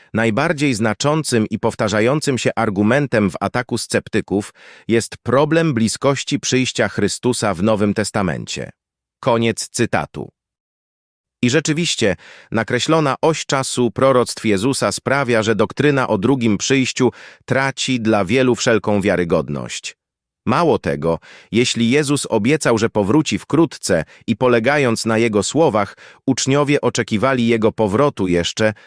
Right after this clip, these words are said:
zgodnie z obietnicą, w ich pokoleniu, a nic takiego nie miało jednak miejsca,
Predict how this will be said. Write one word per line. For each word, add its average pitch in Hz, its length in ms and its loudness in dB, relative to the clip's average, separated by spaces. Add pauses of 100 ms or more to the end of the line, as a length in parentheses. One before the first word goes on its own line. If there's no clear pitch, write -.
zgodnie 117 480 0
z - 100 -6
obietnicą, 104 800 0 (280)
w 92 100 -6 (100)
ich 143 200 -2
pokoleniu, 110 680 0 (400)
a 104 120 -2
nic 151 240 0
takiego 120 380 0
nie 113 140 4
miało 117 320 4
jednak 107 360 0
miejsca, 113 580 0